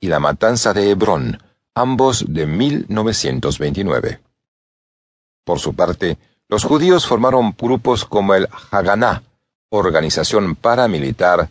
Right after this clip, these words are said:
de autodefensa judía en contra de los palestinos. Amin al-Husayni era el principal líder palestino que promovía los ataques de carácter antisemita contra el pueblo judío.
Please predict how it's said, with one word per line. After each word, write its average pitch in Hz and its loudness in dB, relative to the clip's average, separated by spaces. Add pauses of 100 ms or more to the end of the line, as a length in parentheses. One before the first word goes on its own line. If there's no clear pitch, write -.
de 80 -2
autodefensa 92 0
judía 87 0
en 85 -2
contra 127 0
de 113 0
los 107 -4
palestinos. 113 -4 (1080)
Amin 123 0
al-Husayni 117 2
era 131 0
el 127 0
principal 95 -2
líder 127 2
palestino 104 -2
que 85 -2
promovía 90 0
los 113 -2
ataques 78 -2
de 80 -2
carácter 80 0
antisemita 95 0
contra 76 -4
el 71 -4
pueblo 67 -4
judío. 73 -4